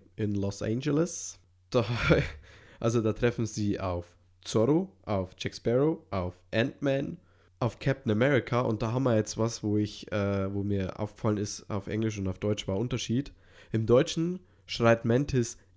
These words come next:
„Ih!“ und springt ihn an und freut sich eben, dass sie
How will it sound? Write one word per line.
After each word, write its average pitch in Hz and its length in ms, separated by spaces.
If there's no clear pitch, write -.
„Ih!“ 605 880
und 135 180
springt 143 340
ihn 117 140
an 151 240
und 117 140
freut 127 240
sich 151 200
eben, 127 260
dass 113 200
sie 107 300